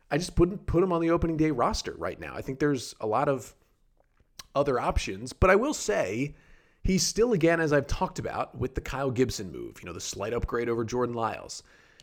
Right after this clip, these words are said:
The James McCann move, he's a slight upgrade over Robinson Chirinos. The Adam Frazier move, he's a slight upgrade over Rougned Odor. And even the Michael Givens move, he slightly upgrades the bullpen.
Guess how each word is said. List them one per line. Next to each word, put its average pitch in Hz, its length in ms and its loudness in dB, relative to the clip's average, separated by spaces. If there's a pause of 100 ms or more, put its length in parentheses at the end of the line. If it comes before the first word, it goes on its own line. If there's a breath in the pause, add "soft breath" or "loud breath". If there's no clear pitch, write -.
(320 soft breath)
The 127 80 -4
James 135 300 0
McCann 147 380 6
move, 87 300 -6
he's 113 280 -6
a 113 40 -6
slight 120 280 0
upgrade 131 360 0
over 123 640 -2
Robinson 127 500 -6
Chirinos. 104 600 -6
The 110 380 -4
Adam 147 280 -4
Frazier 156 420 2
move, 95 260 -6
he's 92 140 -10
a 101 40 -10
slight 110 240 -4
upgrade 131 340 -2
over 127 180 -2
Rougned 127 320 -2
Odor. 117 420 0
And 95 240 -12
even 160 160 0
the 185 60 0
Michael 170 240 0
Givens 160 580 0
move, 101 240 -6
he 107 100 -12
slightly 117 420 -4
upgrades 127 460 -2
the 123 80 -2
bullpen. 113 540 0